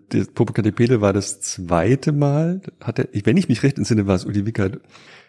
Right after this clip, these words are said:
äh, dem hab ich's irgendwie, weil es ist so ein biz-, also das bizarrste Wort, was ich so auf Anhieb im Kopf hab.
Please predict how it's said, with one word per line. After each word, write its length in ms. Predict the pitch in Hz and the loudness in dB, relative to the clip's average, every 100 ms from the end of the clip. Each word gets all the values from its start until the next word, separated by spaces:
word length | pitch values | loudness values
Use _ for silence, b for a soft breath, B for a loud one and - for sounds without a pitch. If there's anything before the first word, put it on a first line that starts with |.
| B - | B 0
äh, 360 | 95 92 92 90 | 4 6 4 2
dem 300 | - 92 101 | 0 0 -2
hab 160 | 101 | -6
ich's 180 | - - | -8 -6
irgendwie, 300 | 120 117 110 | -2 0 2
weil 160 | 98 101 | 2 2
es 280 | - 104 - | 0 -2 -2
ist 200 | 110 - | -2 0
so 80 | 107 | 0
ein 120 | 92 | 0
biz-, 460 | - - 110 - - | -2 0 -2 -2 -2
also 220 | 98 101 | -2 0
das 120 | 98 | -2
bizarrste 520 | 107 - 104 - 104 | -2 -2 -2 0 2
Wort, 160 | 101 101 | 2 2
was 160 | 101 | -2
ich 60 | 101 | -2
so 240 | - 98 | -2 -2
auf 260 | 104 101 - | -2 -4 -4
Anhieb 320 | 101 107 101 | -2 -2 -4
im 120 | 101 | -6
Kopf 280 | - 110 - | -6 -6 -4
hab. 160 | 131 | -6